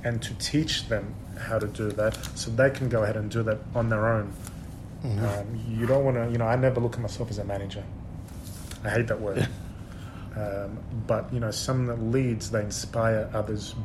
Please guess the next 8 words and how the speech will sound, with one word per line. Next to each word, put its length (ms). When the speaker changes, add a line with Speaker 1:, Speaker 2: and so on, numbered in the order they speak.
Speaker 1:
by 240
their 300
actions, 360
by 200
their 160
character. 580
Speaker 2:
Mm-hmm. 400
Speaker 1:
Um, 600